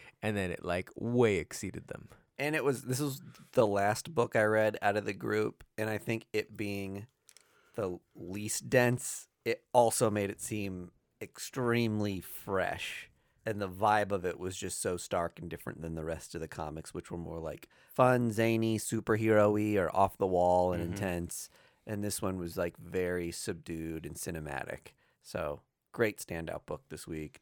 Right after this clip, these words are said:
Speaker 2: Definitely my pick of the week.
Speaker 3: Whoa.
Speaker 1: Pick of the week. I'm glad we agreed. Last time we did this, I was way off on you guys.
Speaker 2: Yeah. The only thing was, yeah,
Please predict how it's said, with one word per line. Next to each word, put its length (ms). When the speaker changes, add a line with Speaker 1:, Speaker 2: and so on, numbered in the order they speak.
Speaker 2:
Definitely 480
my 600
pick 200
of 100
the 80
week. 400
Speaker 3:
Whoa. 760
Speaker 1:
Pick 160
of 60
the 100
week. 220
I'm 100
glad 160
we 100
agreed. 460
Last 220
time 180
we 80
did 160
this, 180
I 60
was 160
way 260
off 300
on 140
you 100
guys. 280
Speaker 2:
Yeah. 260
The 140
only 220
thing 280
was, 200
yeah, 200